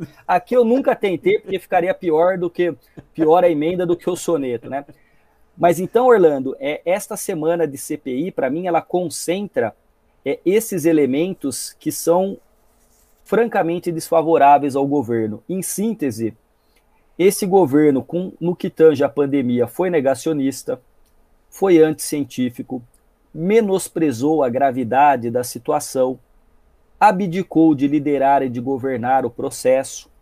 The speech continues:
assentou sua comunicação em teorias da conspiração, em fake news e pós-verdade. E mais, tudo isso,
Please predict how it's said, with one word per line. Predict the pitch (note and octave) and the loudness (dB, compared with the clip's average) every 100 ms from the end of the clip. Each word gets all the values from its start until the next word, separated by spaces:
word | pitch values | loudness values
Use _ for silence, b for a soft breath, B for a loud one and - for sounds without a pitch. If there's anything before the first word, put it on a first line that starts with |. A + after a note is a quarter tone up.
| _ _ _ _ _ - | _ _ _ _ _ 0
assentou | F#3 - G#3 G#3 - E3+ D#3+ | 2 2 -2 -4 2 4 4
sua | - D3 | 0 -6
comunicação | D#3 D3+ D3 D#3 C#3+ - C3 | -4 -6 -4 -2 -2 -2 -6
em | C3 | -6
teorias | B2+ D3 C#3 F3+ D#3 | -4 -2 0 -2 -4
da | D#3+ | -6
conspiração, | - D3 - C#3+ C3+ B2+ - B2 C3 A#2+ _ _ _ _ - | -6 -14 -8 -2 0 -2 0 0 0 -4 _ _ _ _ -8
em | G3 | -6
fake | F3+ E3+ E3 - | -4 0 0 0
news | C3 B2+ C3+ C3+ - - _ - | -2 0 0 -2 -12 -20 _ -4
e | E3 | -4
pós-verdade. | - C3+ A#2+ C#3+ C3 A2+ G2+ - - _ _ _ _ _ _ - | 2 2 2 0 0 0 -2 -6 -20 _ _ _ _ _ _ -2
E | E3+ | 2
mais, | D#3+ D3+ B2 G#2 - _ _ _ - | 6 6 6 0 -14 _ _ _ -6
tudo | F#3+ F3 D3 | -4 0 0
isso, | D#3+ F3 - B2+ | 0 -4 -8 -14